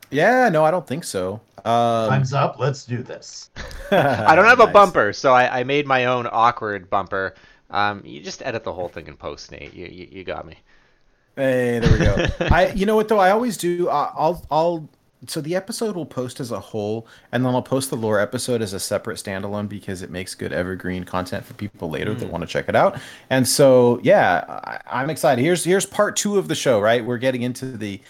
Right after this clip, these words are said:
Speaker 1: the, the meat of things. Uh, tonight we are talking about the lore behind the March of the Lich King. There was so much here that we eat.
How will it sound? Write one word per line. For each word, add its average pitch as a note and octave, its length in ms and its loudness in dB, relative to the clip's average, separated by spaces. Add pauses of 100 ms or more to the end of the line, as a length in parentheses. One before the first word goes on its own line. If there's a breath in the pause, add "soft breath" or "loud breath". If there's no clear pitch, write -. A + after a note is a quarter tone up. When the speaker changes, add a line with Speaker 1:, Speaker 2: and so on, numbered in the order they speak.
(120 soft breath)
Speaker 1:
the, A#2+ 160 -2
the A2+ 140 -4
meat A#2 260 -2
of G2+ 140 -12
things. F#2+ 420 -8
Uh, F#2+ 200 0
tonight B2 300 -2
we C#3 120 0
are B2+ 100 2
talking B2 460 -4
about G#2 440 0 (340 soft breath)
the A#2 140 -4
lore A2+ 460 0
behind A#2 640 -4 (120)
the A2+ 80 -6
March G#2+ 320 -2
of G2 60 -8
the F#2+ 80 -6
Lich A#2+ 240 -4
King. B2 300 -6 (340 loud breath)
There A#2 120 0
was A2+ 140 -2
so C3 120 -2
much A#2+ 180 -2
here A#2+ 600 0
that F#2+ 220 0
we G#2+ 560 -4 (240)
eat. C3 220 -2